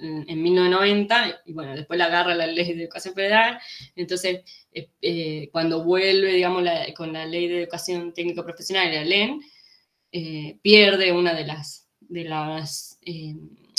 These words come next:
orientaciones que tenía, que eran en electrónica, en electrónica, técnico en electrónica, y se queda solamente con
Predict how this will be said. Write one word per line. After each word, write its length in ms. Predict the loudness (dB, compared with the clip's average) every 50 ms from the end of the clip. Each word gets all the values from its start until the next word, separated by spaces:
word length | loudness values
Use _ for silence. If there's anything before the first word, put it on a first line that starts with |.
| -6
orientaciones 540 | -4 -2 -2 -2 -2 -2 -4 -4 -2 -2 -2
que 100 | -2 -2
tenía, 260 | -2 0 2 2 2 2
que 60 | 0
eran 180 | 0 0 0 -2
en 120 | -2 -4
electrónica, 1040 | -4 -4 -4 -6 -8 _ _ -16 -10 -6 -4 -4 -2 -2 -2 -2 -2 -2 0 0 0
en 100 | 0 0
electrónica, 760 | -2 -2 -4 -6 -8 -10 _ -4 -2 -2 -2 -2 -2 -2 -2
técnico 280 | 0 -2 -2 -2 -2 -4
en 80 | -4
electrónica, 600 | -4 -6 -6 -4 -4 -4 -2 -2 -4 -6 -8 -10 -12 -16 _ _ _ _
y 100 | -4 -2
se 160 | 2 2 2
queda 240 | 4 4 4 4 4
solamente 500 | 4 2 -2 -2 -2 -4 -4 -6 -6 -4
con 340 | -2 0 2 2 2 0